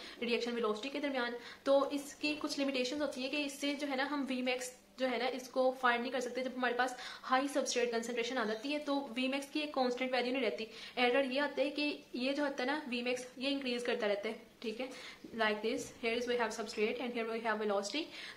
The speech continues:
तो ये जो है ना, ये इसका plateau आ जाता है कि Vmax एक जगह पे आके constant नहीं होती, बल्कि जब हम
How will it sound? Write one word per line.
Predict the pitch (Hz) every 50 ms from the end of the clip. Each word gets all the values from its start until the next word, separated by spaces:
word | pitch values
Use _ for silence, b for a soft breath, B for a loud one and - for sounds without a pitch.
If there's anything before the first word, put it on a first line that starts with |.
| B
तो | 247 247 240 240 240 240 -
ये | 247 226 240 262 294
जो | 294 311 302
है | 311 262 233
ना, | 240 277 - - B B B B B
ये | 233 233 247 262
इसका | 262 254 254 - 269 262 254 254 - -
plateau | 254 254 247 247 247 262 285 294
आ | 277 240
जाता | 214 220 220 -
है | 285 302 294 294
कि | 302 294 294 294 - 226
Vmax | 214 254 262 262 277 285 285 - -
एक | 254 247 247
जगह | 247 262 254 269 294 294 - -
पे | 294
आके | 277 247 247 269
constant | 277 - 247 233 233 233 262 254 262
नहीं | 277 277
होती, | 269 226 254 254
बल्कि | 240 240 226 - 247 269 285 294 - - - - - 220
जब | 208 - 240 240 240
हम | 254 254